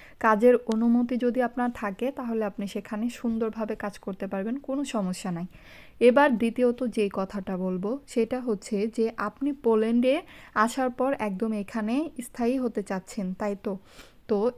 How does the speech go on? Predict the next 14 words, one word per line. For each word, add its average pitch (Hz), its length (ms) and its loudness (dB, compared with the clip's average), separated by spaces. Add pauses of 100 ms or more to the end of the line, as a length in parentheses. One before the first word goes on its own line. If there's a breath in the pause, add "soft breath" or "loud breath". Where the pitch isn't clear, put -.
এই 277 300 4
অবস্থায় 226 600 0
আপনি 233 400 0
যে 262 140 -2
ক্রোয়েশিয়া, 226 560 0
রোমানিয়া 214 420 -4
যেখান 202 400 -6
থেকে 233 280 -6
আসেন 214 340 -6
না 214 160 -6
কেন, 196 240 -4 (500 loud breath)
যদি 240 220 6
আপনার 262 300 4
সেইখানকারের 247 1000 2